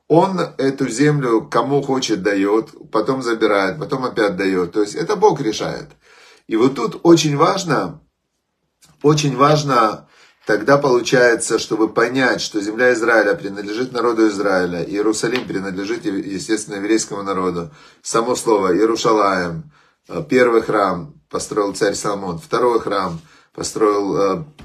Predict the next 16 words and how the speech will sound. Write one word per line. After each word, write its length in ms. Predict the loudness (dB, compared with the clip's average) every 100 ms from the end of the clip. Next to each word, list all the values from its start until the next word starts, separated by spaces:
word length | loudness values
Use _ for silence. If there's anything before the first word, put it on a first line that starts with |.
| 0
Эзра 460 | 0 2 0 0
и 460 | -2 -2 -2 -2 -2
Аншек 380 | -2 -4 -6 -6
Нестагдана. 800 | -8 -6 -6 -4 -2 -4 -6 -12 _ _ _ _ _ _ _ _ _ 2
То 100 | 2
есть 300 | 2 -4 0
это 220 | 2 2
все 240 | 2 2
есть 280 | 6 6 4
в 100 | 0
Торе, 420 | 2 4 6 6 6
это 340 | 4 0 0
все 220 | 2 2
есть 200 | 2 0
в 100 | -2
Библии, 480 | 4 4 4 4 4